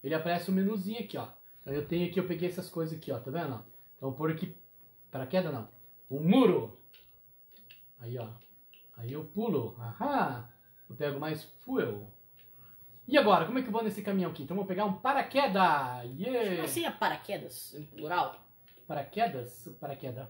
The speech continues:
Speaker 1: Paraquedas, é? Passei pelo esqueletinho. Aí eu peguei... Opa!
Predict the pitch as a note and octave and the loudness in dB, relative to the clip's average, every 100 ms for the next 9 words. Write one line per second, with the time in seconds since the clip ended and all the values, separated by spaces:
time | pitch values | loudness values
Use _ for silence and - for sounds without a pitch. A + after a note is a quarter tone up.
0 | - D3 C#3+ F#3 D3 C#3 - - D4 C4+ | -4 -4 0 0 0 -2 -6 -2 -2 -2
1 | - - - - - - - - - - | -12 -20 -20 -20 -20 -20 -20 -20 -20 -20
2 | - - - - A#2 - F3+ D#3+ C#3+ - | -20 -20 -20 -12 -4 0 2 0 -4 -6
3 | C3+ - F#3+ C3+ G#2+ G2 - - - - | -6 -2 -2 0 -6 -12 -18 -20 -20 -20
4 | - - - - C#3+ E3 F3+ B3 F#3+ A3 | -20 -20 -20 -6 -2 2 2 4 4 4
5 | E4 - | 2 0